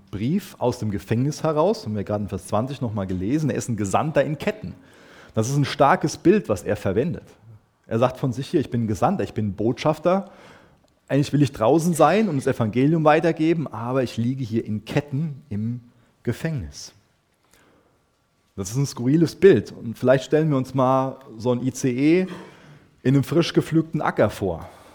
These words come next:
Dann fragen wir uns, was, was soll der da? Oder ein Kreuzfahrtschiff mitten in der Sahara.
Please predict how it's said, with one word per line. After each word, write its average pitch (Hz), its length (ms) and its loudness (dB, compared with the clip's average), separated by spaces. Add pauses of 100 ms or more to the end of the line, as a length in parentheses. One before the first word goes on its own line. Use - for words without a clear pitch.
(160)
Dann 92 80 -16
fragen 92 300 -6
wir 104 80 -4
uns, 107 160 -8
was, 107 200 -6
was 110 140 -4
soll 175 160 0
der 90 120 0
da? - 220 -10 (1160)
Oder 127 580 4 (880)
ein 123 120 -2
Kreuzfahrtschiff - 1040 0 (200)
mitten 139 280 0
in 127 80 2
der 127 100 2
Sahara. 120 600 -2